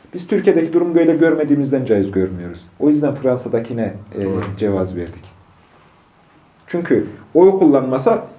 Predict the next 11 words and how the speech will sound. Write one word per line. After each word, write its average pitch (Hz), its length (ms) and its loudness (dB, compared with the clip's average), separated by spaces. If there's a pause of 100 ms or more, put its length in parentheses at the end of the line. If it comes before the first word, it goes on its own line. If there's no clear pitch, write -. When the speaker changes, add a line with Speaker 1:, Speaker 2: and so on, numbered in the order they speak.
(440)
Speaker 1:
yüzünü 160 340 2
açmak 180 400 0
zorunda 160 360 4
kalacak. 131 400 2
Bu 165 100 0
daha 165 220 2
büyük 113 260 -2
bir 101 180 0 (600)
fısk, 104 240 -6 (340)
fücur. - 340 -10 (2000)
Yani 127 200 0